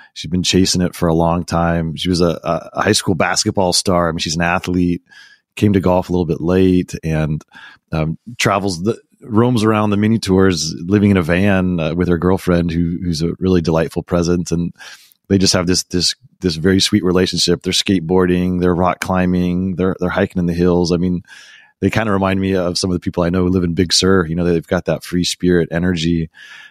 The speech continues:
and, and yet she's a very, you know, she's a very determined athlete, and she's trying to make it to the L P G A. And, and, you know, we're, we're in the van with them, and we're, we're driving from Idaho to Oregon, and, and,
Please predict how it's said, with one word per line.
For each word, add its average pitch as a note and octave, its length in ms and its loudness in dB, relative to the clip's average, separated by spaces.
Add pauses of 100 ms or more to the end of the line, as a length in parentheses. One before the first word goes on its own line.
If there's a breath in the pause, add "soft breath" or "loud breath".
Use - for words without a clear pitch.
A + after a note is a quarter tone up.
(160 loud breath)
and, E2 340 2 (1120 soft breath)
and F#2+ 140 0
yet F#2+ 180 4
she's F#2+ 260 2
a F2+ 40 0
very, F2+ 340 4
you F#2+ 240 -4
know, E2+ 140 0
she's F2+ 300 0
a E2+ 40 -2
very F2+ 260 2
determined F#2 640 2
athlete, F2+ 500 -2
and E2+ 120 -2
she's F2 240 -6
trying E2+ 280 -2
to E2 60 -2
make E2 240 0
it E2+ 100 -2
to E2+ 80 -2
the D#2+ 60 2
L D#2+ 140 2
P F2+ 140 -2
G D#2 240 -2
A. E2+ 220 4
And, D2+ 200 -2 (460 loud breath)
and, E2 200 -2
you F2 60 -2
know, D#2+ 80 -2
we're, F2+ 240 0
we're F#2+ 140 2
in F#2+ 60 2
the F2+ 80 0
van F2+ 280 0
with F2+ 120 0
them, F2+ 340 2
and D#2+ 160 -4
we're, F2+ 200 0
we're F#2 420 -2
driving F2+ 400 -2
from F2 140 -4
Idaho F#2 320 2
to F2+ 60 2
Oregon, F#2 640 2
and, F2 380 -6
and, E2 420 -2